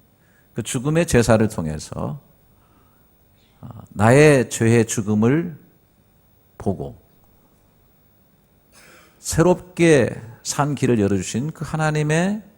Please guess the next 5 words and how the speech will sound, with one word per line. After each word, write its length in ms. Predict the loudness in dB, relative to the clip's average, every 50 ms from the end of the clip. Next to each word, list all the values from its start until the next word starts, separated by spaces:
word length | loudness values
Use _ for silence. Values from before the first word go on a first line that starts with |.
| -6
약속과 760 | -4 -4 -4 -4 -6 -6 -4 -4 -4 -6 -6 -4 -2 -2 -2 -2
그 300 | -4 -4 -4 -4 -2 0
은혜를 640 | 2 2 2 2 2 2 2 2 2 0 0 -2
기초로 400 | -6 -10 -10 -10 -8 -8 -6 -4
해서 540 | -4 -4 -6 -6 -4 -4 -4 -4 -6 -8 -14